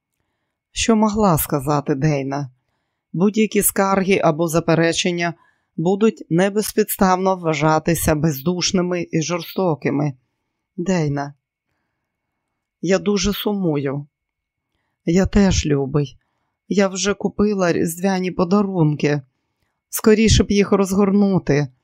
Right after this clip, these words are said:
Я збережу їх для тебе. Ти, мабуть,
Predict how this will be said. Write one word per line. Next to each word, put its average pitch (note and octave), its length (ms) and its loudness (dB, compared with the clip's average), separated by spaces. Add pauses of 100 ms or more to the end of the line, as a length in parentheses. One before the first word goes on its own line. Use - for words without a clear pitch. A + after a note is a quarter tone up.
(640)
Я A3 220 -2
збережу F3 640 -2
їх C#3 340 -4 (240)
для D#3+ 180 0
тебе. D3 480 0 (1160)
Ти, F#3+ 160 2
мабуть, F#3 380 2